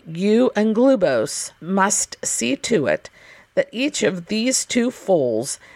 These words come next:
has a sort of double standard. Your patient must demand that all his own utterances are to be taken at their face value and judged simply on the actual words,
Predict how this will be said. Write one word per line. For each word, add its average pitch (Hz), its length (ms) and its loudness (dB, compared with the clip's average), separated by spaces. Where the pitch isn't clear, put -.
has 185 420 2
a 170 100 -2
sort 220 340 2
of 156 200 -2
double 190 320 2
standard. 196 760 0
Your 175 220 0
patient 233 680 -2
must 165 260 -2
demand 175 440 2
that 151 200 0
all 240 260 4
his 190 220 -2
own 254 280 4
utterances 131 800 0
are 156 100 0
to 160 80 0
be 160 140 -4
taken 196 380 0
at 160 120 -2
their 143 140 2
face 160 340 -2
value 143 600 0
and 190 180 0
judged 175 440 0
simply 277 580 0
on 165 180 0
the 165 140 -4
actual 160 520 0
words, 120 600 0